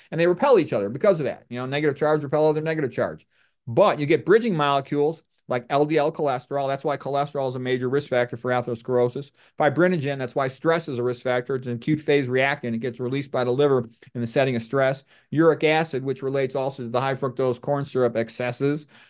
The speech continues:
um, that get becoming elevated in the blood. I G M antibodies, the increased tendency to thrombosis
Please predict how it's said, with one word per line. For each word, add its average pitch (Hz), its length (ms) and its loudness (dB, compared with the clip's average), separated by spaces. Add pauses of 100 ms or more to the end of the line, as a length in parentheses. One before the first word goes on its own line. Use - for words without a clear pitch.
(160)
um, 123 540 0
that 127 220 -4
get 120 160 -4
becoming 123 320 -2
elevated 123 340 2
in 117 80 0
the 113 80 0
blood. 123 320 2
I 156 140 2
G 160 140 0
M 147 100 -2
antibodies, 131 540 -2
the 135 60 -8
increased 139 420 -8 (260)
tendency 139 340 -2
to 117 60 -8
thrombosis 131 720 0